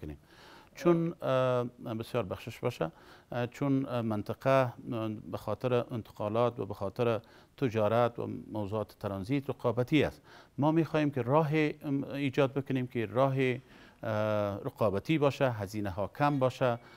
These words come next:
سرعت کار اضافه باشه و اگر بتانیم انشاءالله که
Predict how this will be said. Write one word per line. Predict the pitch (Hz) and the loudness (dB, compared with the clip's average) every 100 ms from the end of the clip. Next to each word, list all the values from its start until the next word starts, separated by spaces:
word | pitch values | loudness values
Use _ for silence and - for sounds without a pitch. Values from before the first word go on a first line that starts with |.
| - | -20
سرعت | - - 131 131 | -10 2 2 2
کار | 131 131 120 | 0 0 0
اضافه | 101 104 98 151 | 0 -4 2 4
باشه | 143 127 135 123 - - - _ 131 | 4 4 2 0 -4 -20 -20 _ 2
و | 131 127 117 127 | 4 4 0 -4
اگر | 120 120 | 0 0
بتانیم | 131 143 143 127 | 0 0 0 0
انشاءالله | 104 135 123 120 | -2 0 2 0
که | 117 127 117 | 0 0 -2